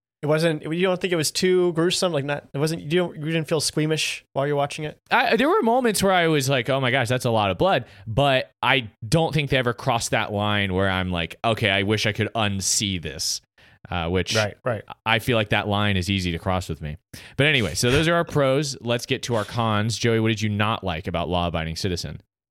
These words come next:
Speaker 1: I think I just had problems with the writing in general for this movie. I feel like this movie has more holes than Swiss cheese. Um,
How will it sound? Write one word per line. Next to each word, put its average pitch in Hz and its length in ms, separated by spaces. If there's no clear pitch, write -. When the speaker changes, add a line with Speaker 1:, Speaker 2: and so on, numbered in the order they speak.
Speaker 1:
I 160 100
think 233 160
I 220 60
just 180 200
had 160 160
problems 143 440
with 131 320
the 127 140
writing 131 500
in 123 260
general 139 440
for 160 120
this 160 160
movie. 175 380
I 120 380
feel 131 160
like 123 180
this - 160
movie 127 180
has 113 240
more 127 280
holes 135 500
than 117 180
Swiss - 320
cheese. 110 600
Um, 113 520